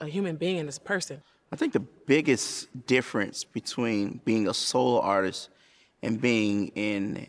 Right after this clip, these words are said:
Speaker 2: a duo or a band is, uh, selflessness. You definitely have to make sure that, uh, you remember that it's two of you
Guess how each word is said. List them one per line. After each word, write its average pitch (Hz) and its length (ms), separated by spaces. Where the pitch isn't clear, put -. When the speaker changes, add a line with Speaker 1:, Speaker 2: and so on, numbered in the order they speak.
Speaker 2:
a 98 420
duo 107 400
or 107 260
a - 60
band 104 640
is, 101 600
uh, - 420
selflessness. - 880
You 120 140
definitely 117 600
have 113 280
to 110 360
make 110 220
sure 107 320
that, 98 320
uh, - 280
you 120 160
remember 104 400
that 95 140
it's - 340
two 127 260
of 95 80
you 69 260